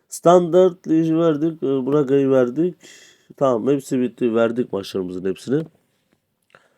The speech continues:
Otuz bir Ocak'tan, e, Ocak ayının son videosu. E, inşallah yazdığımız gibi yine full gideriz diye düşünüyorum. E,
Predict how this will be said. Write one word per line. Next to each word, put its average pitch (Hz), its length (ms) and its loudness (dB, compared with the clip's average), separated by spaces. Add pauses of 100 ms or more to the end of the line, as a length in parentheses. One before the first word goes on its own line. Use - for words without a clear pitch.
(460)
Otuz 156 300 0
bir 156 100 2
Ocak'tan, 139 640 4 (340)
e, 117 60 -10 (760)
Ocak 139 320 4
ayının 123 320 2
son 123 420 0 (440)
videosu. 110 680 -4 (800)
E, - 100 -6 (680)
inşallah 135 580 0
yazdığımız 127 500 2
gibi 127 200 0
yine 135 380 2 (100)
full 139 340 -2 (300)
gideriz 120 480 2
diye 127 200 0
düşünüyorum. 127 680 0 (120)
E, 107 100 -8